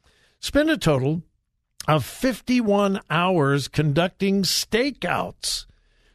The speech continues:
near Calvary Chapel, San Jose, between November twenty-fifth, twenty twenty, and January third, twenty twenty-one, observing everything from Sunday services to baptisms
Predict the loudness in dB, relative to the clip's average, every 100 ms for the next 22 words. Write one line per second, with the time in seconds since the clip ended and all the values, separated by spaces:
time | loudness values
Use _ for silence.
0 | 0 4 4 2 0 0 2 0 0 2
1 | 0 -2 0 0 0 0 0 0 0 2
2 | 2 2 0 0 0 -2 -6 _ _ _
3 | _ _ -12 0 0 2 2 2 2 2
4 | 0 -2 -2 0 0 0 -2 -2 -2 0
5 | -2 0 0 0 -2 _ -20 -20 -20 -8
6 | 0 2 2 2 2 2 2 0 0 0
7 | -2 -2 -2 0 0 -2 -4 -4 0 0
8 | 2 0 -2 _ _ _ _ -2 0 2
9 | 4 4 2 0 0 0 0 0 0 0
10 | -2 -2 0 0 0 2 0 0 -2 -2
11 | -2 0 -2 -4 -10 -14 _ _ _ _
12 | _ -4 0 0 0 0 0 0 0 -2
13 | -2 -6 -12